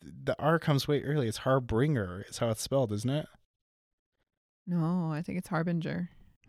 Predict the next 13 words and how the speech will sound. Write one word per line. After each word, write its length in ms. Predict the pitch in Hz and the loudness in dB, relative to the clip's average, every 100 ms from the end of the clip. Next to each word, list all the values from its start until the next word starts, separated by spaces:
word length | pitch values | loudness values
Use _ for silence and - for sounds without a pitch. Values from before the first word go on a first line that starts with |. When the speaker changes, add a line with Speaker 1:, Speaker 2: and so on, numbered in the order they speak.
| - | -8
Speaker 1:
Hmm. 680 | 165 160 123 107 92 90 85 87 - - - - - 147 | -2 2 2 2 -2 -4 -8 -10 -14 -18 -20 -20 -4 2
Hork-Bajar. 1120 | 175 - - 147 143 123 117 104 87 50 - - _ _ _ _ _ _ _ _ _ _ - | 2 2 -4 -2 0 0 2 2 -2 -6 -12 -18 _ _ _ _ _ _ _ _ _ _ -4
Hmm. 320 | 139 113 98 95 - _ - | -2 0 -2 -6 -14 _ -8
And 240 | 156 160 196 | 0 4 4
Speaker 2:
H 160 | 202 | 6
A 140 | - - | 4 2
R 300 | 185 185 185 | 4 4 2
B 260 | 190 180 202 | 0 0 2
I 160 | 208 | 0
N 380 | - 170 170 170 | 2 0 2 0
G 140 | - - | -2 -2
E 160 | 190 196 | -2 0
R. 320 | 175 160 | -2 -2